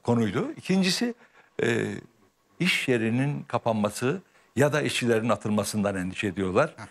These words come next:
Speaker 1: Yani örgütlendikleri iş yerinde işçilerin atılması, örgütlü işlerin, işçilerin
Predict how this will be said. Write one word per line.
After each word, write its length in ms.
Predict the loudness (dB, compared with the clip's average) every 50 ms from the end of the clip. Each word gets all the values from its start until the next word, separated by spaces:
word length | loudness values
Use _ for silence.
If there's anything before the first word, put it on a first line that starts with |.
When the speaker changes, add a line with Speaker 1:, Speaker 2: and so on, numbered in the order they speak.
| -20 _ -2
Speaker 1:
Yani 240 | 0 2 2 2 2
örgütlendikleri 880 | 2 0 0 -2 -2 0 2 2 2 2 -2 -2 0 0 2 2 2 0
iş 200 | -2 -2 0 0
yerinde 600 | 2 2 2 0 0 0 0 2 2 0 0 -2 -8 -18 -20 _ _ -6
işçilerin 420 | -4 0 2 2 2 2 2 2
atılması, 480 | 0 0 0 -2 -2 -2 -2 -2 -2 -2
örgütlü 360 | 0 -2 -4 -6 -4 -4 -6
işlerin, 500 | -4 -2 -2 0 0 0 0 -2 -2 -4 -6
işçilerin 560 | -6 -6 -2 0 0 2 2 2 0 -2